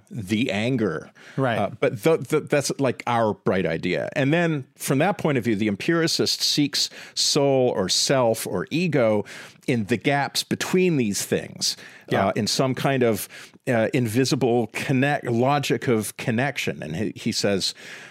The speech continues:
Speaker 1: the problem is that they keep kind of going deeper into these little voids, these little gaps, trying to find bridges to that void. And he says this is as if you tried to understand the Iliad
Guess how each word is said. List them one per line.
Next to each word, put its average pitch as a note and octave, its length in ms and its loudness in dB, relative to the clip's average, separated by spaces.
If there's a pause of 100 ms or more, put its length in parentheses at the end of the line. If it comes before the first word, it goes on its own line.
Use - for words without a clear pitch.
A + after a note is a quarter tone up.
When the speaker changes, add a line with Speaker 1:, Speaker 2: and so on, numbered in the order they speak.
(120)
Speaker 1:
the G#2+ 200 -4
problem A2 440 2
is G#2 180 0
that G2+ 140 0
they A2+ 120 0
keep - 400 -4
kind A2+ 240 -2
of F#2+ 80 -4
going A2 240 0
deeper B2 400 0
into A2+ 340 -2
these F#2+ 240 -4
little A2 300 2
voids, G#2+ 500 0
these A2 220 -2
little A2 240 0
gaps, B2+ 520 0
trying A2+ 300 -2
to A#2 80 -2
find A2 480 0 (380)
bridges D3+ 920 0 (420)
to E3 140 2
that D#3 340 2
void. D3 340 2
And C3+ 80 2
he - 20 0
says - 260 0
this B2+ 200 -2
is C3 160 0
as A2 120 0
if A#2+ 200 0
you G#2+ 40 0
tried G#2+ 340 -2
to - 100 -4
understand G#2+ 500 0
the F2+ 140 -4
Iliad A#2+ 520 2